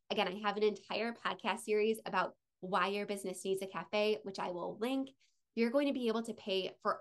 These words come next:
all of your equipment within just a couple months if you go about it in the correct way. So I'm gonna link that podcast series, but again, you can do it, and it's going to make a huge difference in your business in ways that you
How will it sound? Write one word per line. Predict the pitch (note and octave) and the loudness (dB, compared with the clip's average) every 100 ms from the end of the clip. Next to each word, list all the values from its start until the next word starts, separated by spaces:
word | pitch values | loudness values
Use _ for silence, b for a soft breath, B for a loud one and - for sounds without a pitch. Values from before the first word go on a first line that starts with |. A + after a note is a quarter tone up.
| - | -2
all | G3+ A3 | -2 0
of | A#3 | 0
your | A#3+ A#3 | -2 -4
equipment | A3+ - G#3 A#3 A3+ | -4 -6 -2 -2 -2
within | G#3 A3+ A3 F#3 | -2 0 0 0
just | - F3+ G3 - | -4 -6 -6 -12
a | - | -8
couple | F#3+ F#3+ F#3 | -6 -2 -2
months | F3 F3 F3 - b b b _ | -2 -6 -10 -12 b b b _
if | A3 A3 B3 | 0 0 -2
you | A#3+ | -4
go | A#3+ | -2
about | A#3 F#3 F3+ | -2 0 -2
it | F#3+ - | -2 -4
in | F#3+ | -6
the | F#3 | -6
correct | - - - | -6 -10 -6
way. | F3+ - - | -8 -6 -4
So | G3+ G3+ _ _ _ | -4 -4 _ _ _
I'm | G3+ G#3 | 0 2
gonna | A#3 B3 | 2 2
link | A3 A3 | 2 0
that | - | -2
podcast | - F#3+ F#3+ F#3+ | 0 -2 -2 -8
series, | - F#3 F3 F3 - | -6 -4 -4 -6 -4
but | F#3+ - | -4 -4
again, | G3 E3 - - | -6 -6 -8 -8
you | F#3+ A#3 | -2 0
can | B3+ C4+ | 0 0
do | A3+ G#3+ | 0 0
it, | G#3+ - | 0 -2
and | F#3+ | -4
it's | F#3+ - | -6 -8
going | G3+ G#3 G#3 A3 | -2 -2 -2 -4
to | G#3 G3+ B B B - | -4 -4 B B B 4
make | A3 A3 - | 4 4 -4
a | G#3 | -4
huge | G#3 - - A#3+ C4 A#3+ A3+ | -4 -12 -4 0 0 -2 -2
difference | F#3+ F#3 A3+ A3 G#3+ - | -2 0 2 2 2 -2
in | G3 | -2
your | G#3 G3 | -2 -2
business | F3+ - A3 A3+ - | -4 0 0 0 -2
in | G#3 | 2
ways | A3+ A#3 | 2 2
that | A#3+ - | 0 -2
you | A#3 B3 | -2 -2